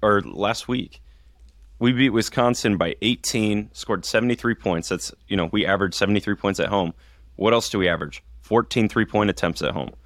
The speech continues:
which is seven less than we do on the road. Again, we shot f-, six for fourteen. Dude, that's, that's a deeper, you know,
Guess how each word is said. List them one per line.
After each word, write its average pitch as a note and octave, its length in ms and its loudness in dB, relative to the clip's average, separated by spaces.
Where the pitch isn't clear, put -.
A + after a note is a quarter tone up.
which G2 220 -2
is F#2 140 2
seven A2+ 500 0
less A2 240 2
than G#2 100 -2
we G2 80 0
do F#2+ 140 0
on F2+ 100 2
the E2 100 0
road. F2+ 340 0
Again, G2 360 0
we G2 120 0
shot G2 460 0
f-, - 180 -12
six - 360 -2
for - 180 -4
fourteen. A#2 640 -2
Dude, A2+ 140 0
that's, A#2 340 0
that's C3 340 0
a A2 80 2
deeper, G2+ 760 0
you G#2 120 -2
know, E2+ 160 -2